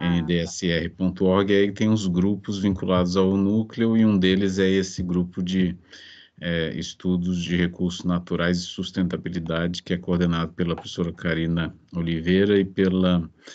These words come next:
Speaker 2: professora Gabriela também. E eles têm estudos, até uma, eu me lembro de um evento que trouxeram,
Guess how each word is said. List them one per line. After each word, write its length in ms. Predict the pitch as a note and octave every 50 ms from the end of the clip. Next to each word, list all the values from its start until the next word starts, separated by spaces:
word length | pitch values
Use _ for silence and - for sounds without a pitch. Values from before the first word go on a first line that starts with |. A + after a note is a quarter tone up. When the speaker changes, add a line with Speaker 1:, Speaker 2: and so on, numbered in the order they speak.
| - - - _ _
Speaker 2:
professora 320 | - F2+ F2 - F#2 F2
Gabriela 760 | F2 F2 G2 F2+ F2+ G2 G2 F#2 E2 E2 E2 E2 D#2 D2+ D2 D2
também. 520 | - - F2+ D#2+ D2 D2+ D2+ C#2+ C#2 - - _ _ _ - - - - - - - - _ - -
E 200 | E2+ E2 E2+ E2+
eles 260 | E2+ E2 F2+ F2+ -
têm 500 | - - G2+ F#2+ G2 G2+ G#2+ A2 A2 G#2
estudos, 1080 | F#2+ F#2 - - - F#2+ F2+ F2+ F#2 F#2 G2+ G2 F#2+ F2 D#2+ D2+ - - - - - -
até 300 | D#2+ D#2+ D#2+ - A2+ A2
uma, 220 | A2+ A#2 A#2 A2
eu 300 | - - G2 F#2+ C2+ C#2
me 140 | F#2 F#2+ F#2+
lembro 320 | F#2 F2 F#2+ F#2+ G2 F#2+ F#2
de 100 | F#2+ G2+
um 80 | G2
evento 520 | G2 F#2 F2+ E2 F2+ F#2 F#2+ G2+ G2+ G2 -
que 80 | -
trouxeram, 960 | - - - A2+ G#2+ - - - G2 F#2+ F#2+ F2+ E2+ E2 D#2 D#2 D#2 D#2 E2